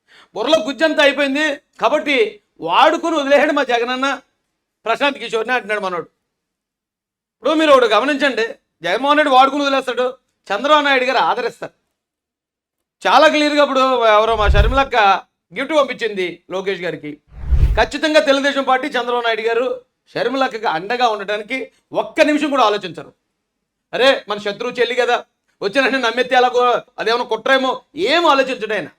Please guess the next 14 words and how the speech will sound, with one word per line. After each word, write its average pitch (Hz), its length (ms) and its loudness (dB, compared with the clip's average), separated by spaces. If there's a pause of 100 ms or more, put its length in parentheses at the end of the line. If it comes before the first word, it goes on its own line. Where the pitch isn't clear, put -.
(880)
చంద్రబాబు 285 380 4
నాయుడు 294 220 4
గారి 277 100 4
దగ్గరికి 277 240 0
ఎవరన్నా 277 320 4
వెళ్ళి 262 240 0 (240)
అటు 202 160 -6
మంచోళ్ళ 277 340 2
కనిపిస్తే 269 400 -6
చాలు, 269 240 2 (460)
ఖచ్చితంగా 277 560 -2
ఆయన 269 140 0 (440)
ఆదరిస్తాడు 190 420 -6
వాళ్ళని. 123 220 -14